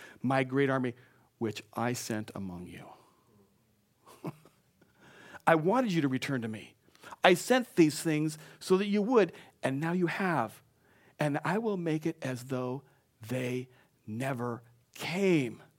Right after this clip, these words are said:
That, that is a shocking promise. It's a shocking promise.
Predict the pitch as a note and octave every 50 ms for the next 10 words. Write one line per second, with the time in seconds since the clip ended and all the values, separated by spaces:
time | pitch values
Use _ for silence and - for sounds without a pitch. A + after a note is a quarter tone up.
0 | _ _ _ _ _ _ _ _ _ _ _ _ _ - - F3+ F3 D3+ A#2+ G2+
1 | - - - - - _ _ - _ - - D3+ D3 D3+ C3 - A#2+ - - -
2 | F3 D#3+ D3+ C#3+ - B2 G#2+ - C3 A#2+ A#2+ G#2 - - - - - - - _
3 | _ _ _ _ _ - - _ _ - - - _ - C#3 C3 - A#2+ - -
4 | C#3 B2 B2+ - C3 A#2 - A#2 A2+ G#2 F2+ -